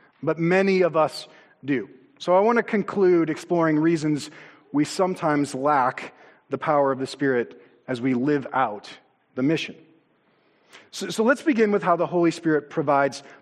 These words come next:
power to live out the mission of God. Our reading earlier was from the first chapter of Acts. Because it was only verses six through eight, l-, let's talk about the larger context of that passage for a moment. This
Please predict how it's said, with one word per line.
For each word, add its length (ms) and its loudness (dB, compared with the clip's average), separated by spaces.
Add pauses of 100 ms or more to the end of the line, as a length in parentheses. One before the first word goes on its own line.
power 680 0 (540)
to 100 -8
live 180 0
out 180 2
the 60 -10
mission 340 -2
of 120 -6
God. 340 2
Our 100 0
reading 360 2
earlier 360 4
was 180 0
from 300 0 (280)
the 80 -2
first 500 -2
chapter 640 0 (240)
of 140 -2
Acts. 420 -2
Because 300 -2
it 40 2
was 140 2
only 380 2 (220)
verses 500 -2
six 260 -4
through 240 0
eight, 180 0 (500)
l-, 140 -2
let's 200 -2
talk 260 0
about 320 0
the 80 -2
larger 500 2
context 960 -2 (280)
of 260 0
that 200 0
passage 420 -2
for 120 -2
a 40 2
moment. 320 0 (840)
This 300 -2